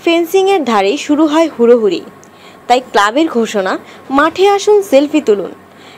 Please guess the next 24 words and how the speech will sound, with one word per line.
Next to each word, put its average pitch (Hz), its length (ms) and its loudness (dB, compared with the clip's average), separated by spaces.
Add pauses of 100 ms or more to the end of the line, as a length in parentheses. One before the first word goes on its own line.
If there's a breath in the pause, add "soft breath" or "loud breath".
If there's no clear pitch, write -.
একসময় 262 680 -2
ইভা 214 420 -2 (240 loud breath)
এই 330 160 0
নামটা 254 440 2
ঝড় 220 340 -2
তুলেছিল 226 540 -2
ইংলিশ 320 440 2
ফুটবলে। 185 540 -4 (760 loud breath)
চেলসির 330 500 2
প্রাক্তন 285 520 0
ফিজিও 320 360 2
ছিলেন 233 400 -2 (240 loud breath)
সবার 277 400 -2
হার্টথ্রব। 233 680 -4 (560 loud breath)
এবার 220 260 2
কি 285 140 -2
সেই 311 240 0
জায়গাটাই 254 560 2
নিলেন 285 300 0
লরা? 185 380 0 (1300 loud breath)
আপনাদের 370 440 2
কি 427 160 4
মতামত 285 480 4 (100)
বন্ধুরা? 202 400 0